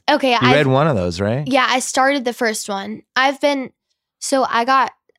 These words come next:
Speaker 1: sent two books from a publisher, and, um, I was in the middle of,
Speaker 2: For
Speaker 1: like
Speaker 2: realsies, becoming a brand.
Speaker 1: Yeah.
Speaker 2: Publisher sending you books.
Speaker 1: I was in the middle of reading three other books, but I just started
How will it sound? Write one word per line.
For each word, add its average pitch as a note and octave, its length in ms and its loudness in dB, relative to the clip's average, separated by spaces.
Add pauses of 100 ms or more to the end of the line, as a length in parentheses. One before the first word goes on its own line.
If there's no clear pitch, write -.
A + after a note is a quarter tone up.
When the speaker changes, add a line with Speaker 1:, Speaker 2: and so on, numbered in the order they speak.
(140)
Speaker 1:
sent A3 500 -6
two A3+ 220 -2
books G3 340 -4
from G3 300 -6
a G3 180 -6
publisher, G3 640 -8 (480)
and, - 460 -4
um, F#3 460 -6 (440)
I A#3 100 0
was A#3 180 0
in A#3+ 200 -4
the A#3 60 -2
middle G#3+ 300 -2
of, G#3 80 -2
Speaker 2:
For D3+ 140 2
Speaker 1:
like B2 80 2
Speaker 2:
realsies, C3+ 460 2
becoming C#3 340 2
a A#2+ 60 4
brand. C3 400 2
Speaker 1:
Yeah. A#3+ 420 2
Speaker 2:
Publisher D#3 380 2
sending C#3 300 0
you C3+ 100 0
books. F3 380 2
Speaker 1:
I D4 120 4
was C#4 100 0
in C4+ 200 2
the C4 80 0
middle A#3 340 0
of G#3+ 160 -4
reading G#3+ 320 -2
three G#3+ 540 -4
other G#3 240 -2
books, G3+ 400 -4
but G3+ 200 -4
I G#3 180 -2
just G3 460 -4
started G3 640 -6